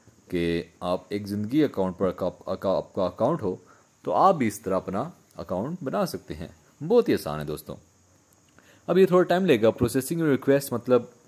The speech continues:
थोड़ा रिक्वेस्ट होने में आपका टाइम लेगा। अभी मेरा नेट भी स्लो जा रहा है, इस वजह से थोड़ा स्लो कर रहा है। अ, उम्मीद है आपका आगे, ये देखें ऊपर मुझे मैसेज आ गया, "You've created your login pin।" उम्मीद है दोस्तों आपको वीडियो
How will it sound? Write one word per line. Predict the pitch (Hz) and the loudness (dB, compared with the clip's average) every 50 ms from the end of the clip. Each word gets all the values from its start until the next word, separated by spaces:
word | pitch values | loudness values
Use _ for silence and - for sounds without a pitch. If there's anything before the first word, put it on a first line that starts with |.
| - 101 - | -20 -6 -4
थोड़ा | 123 113 | -2 -2
रिक्वेस्ट | 110 104 - 123 127 - - | -2 -2 0 0 0 0 0
होने | 139 127 | -2 -2
में | 123 120 | -2 -2
आपका | 107 117 | -4 -4
टाइम | 110 - 120 135 147 | -4 -2 -2 -2 -2
लेगा। | 123 90 78 87 98 - - - - _ _ - _ - | -2 -2 -2 -4 -6 -6 -10 -20 -20 _ _ -14 _ 0
अभी | 123 131 | 0 2
मेरा | 127 135 135 | 2 2 0
नेट | 123 117 139 160 | 2 2 0 0
भी | 160 180 | 0 -2
स्लो | 156 - - 160 | -2 0 0 2
जा | 151 143 151 147 | 4 6 4 4
रहा | 147 147 | 4 4
है, | 120 | 0
इस | 143 - - | -2 -4 -6
वजह | 147 | -6
से | 135 - 147 143 | -4 -2 -2 -2
थोड़ा | 135 135 120 123 | 0 2 2 2
स्लो | 120 - - 113 107 | 2 2 2 0 2
कर | - 107 104 | 2 2 2
रहा | 104 110 | 2 2
है। | 139 - - _ _ _ _ - - | 0 -4 -8 _ _ _ _ -12 -6
अ, | - 95 101 104 104 110 - | -2 0 2 2 2 0 -2
उम्मीद | 120 120 127 151 175 180 | -2 0 0 2 4 4
है | 185 | 4
आपका | 165 - - 107 113 110 - - 120 110 | 4 4 2 0 0 2 2 4 4 4
आगे, | 101 107 131 170 196 - - _ _ _ _ _ - - _ _ - | 4 2 0 -2 -4 -8 -16 _ _ _ _ _ -20 -20 _ _ -4
ये | 110 113 110 | -2 0 0
देखें | 104 101 95 - 107 | 2 0 -2 -2 -2
ऊपर | 95 110 113 | 0 2 2
मुझे | 110 110 110 | 2 0 -2
मैसेज | 101 98 95 - - 131 117 | -2 -2 -2 -2 -2 0 0
आ | 117 113 | 2 2
गया, | 113 120 113 101 | 2 0 -2 -2
"You've | 95 90 - 110 | -4 -4 -4 -4
created | 101 95 110 117 101 95 | -4 -2 -2 -2 -2 0
your | 95 95 92 90 | 0 0 0 -2
login | 85 85 87 85 85 80 - | -2 -2 -4 -6 -8 -10 -10
pin।" | 82 73 - - - _ _ _ _ _ _ _ | -10 -10 -12 -18 -20 _ _ _ _ _ _ _
उम्मीद | 110 143 208 262 | -2 0 2 2
है | 247 | 2
दोस्तों | 185 143 127 110 - - 110 101 - - 104 | 2 2 2 2 2 0 -2 0 0 2 2
आपको | 113 117 - 143 | 0 2 2 0
वीडियो | 110 95 85 92 104 147 180 | 0 0 0 0 0 -2 -2